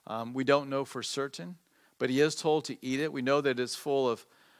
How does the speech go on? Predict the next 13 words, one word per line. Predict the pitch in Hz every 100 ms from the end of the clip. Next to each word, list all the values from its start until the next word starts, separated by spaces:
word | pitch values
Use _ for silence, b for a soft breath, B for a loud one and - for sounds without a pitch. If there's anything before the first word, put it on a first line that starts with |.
| b b
of, | 110 107 - -
um, | 101 - 107
you | 98
know, | 101 104 - _ - - B 110 -
lamentations. | 110 135 139 123 135 135 143 160 160
We | 110
know | 120 123
that | 120
this | 110
is | 120 110 -
something | - 127 127
that's | 117 -
gonna | 131 113